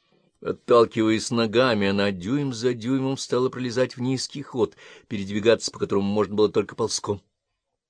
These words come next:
В прошлом Карен уже приходилось лазать по пещерам, но в таких узких она ещё не бывала. Стараясь контролировать дыхание, она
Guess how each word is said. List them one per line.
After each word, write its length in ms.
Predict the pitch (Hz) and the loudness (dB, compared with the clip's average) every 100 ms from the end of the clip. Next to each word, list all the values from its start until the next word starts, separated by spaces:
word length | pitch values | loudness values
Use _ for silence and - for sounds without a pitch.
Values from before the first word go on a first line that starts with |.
| _ _ | _ _
В 40 | - | 2
прошлом 540 | 185 202 - 170 156 | 6 6 6 0 2
Карен 320 | - 185 175 | 4 6 6
уже 160 | 156 156 | 2 -2
приходилось 640 | 139 143 147 170 165 156 | -2 -4 -2 2 2 0
лазать 380 | 156 147 127 117 | 4 4 4 0
по 80 | 131 | -6
пещерам, 520 | 135 120 - 110 104 - _ _ _ _ | -6 -4 2 4 4 0 _ _ _ _
но 120 | 101 | -8
в 20 | |
таких 420 | - - 98 - - | -6 -4 -6 -6 -6
узких 460 | 123 120 - - | -4 -4 -6 -2
она 120 | 104 | 0
ещё 240 | 101 - 92 | 0 -2 -4
не 100 | 92 | 0
бывала. 420 | 95 104 156 127 _ _ _ _ _ _ _ - | 4 4 2 -4 _ _ _ _ _ _ _ -4
Стараясь 220 | 101 - | -2 0
контролировать 680 | 120 120 117 135 135 127 107 | 0 2 4 6 8 6 4
дыхание, 480 | 120 - 113 117 110 | -2 2 2 4 2
она 200 | 117 | 2